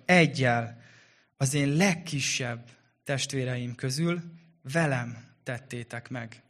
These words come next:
Ennyire komolyan gondolja Isten, hogy, hogy az övéi vagyunk, és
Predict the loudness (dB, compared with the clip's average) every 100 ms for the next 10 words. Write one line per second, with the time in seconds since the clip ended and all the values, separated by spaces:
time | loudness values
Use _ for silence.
0 | _ _ _ _ _ _ _ 0 2 4
1 | 4 2 0 2 0 0 0 0 0 0
2 | 0 -2 -4 -4 -4 -4 -8 -8 -6 -6
3 | -12 -20 _ _ -10 -8 -8 -14 _ _
4 | -14 -4 2 2 2 0 -2 -4 -4 -8
5 | -8 -8 -8